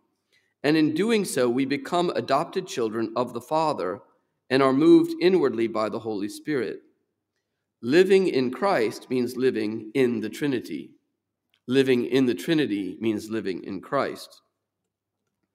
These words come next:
So now I move to my third and final section of reflection, the contemplative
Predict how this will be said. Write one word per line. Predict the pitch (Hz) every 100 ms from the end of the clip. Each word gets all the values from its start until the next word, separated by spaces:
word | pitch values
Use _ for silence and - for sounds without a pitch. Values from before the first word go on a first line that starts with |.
| _ _ _
So | - 135
now | 151 180
I | 156
move | 147 151
to | 151
my | 110
third | 110 147 147
and | 127 104
final | - 135 117 104 107 - _
section | - - 180 180 110 98
of | 98
reflection, | 90 165 170 - 147 143 - - - - _ _ _
the | 127
contemplative | 127 131 123 170 160 131 123 113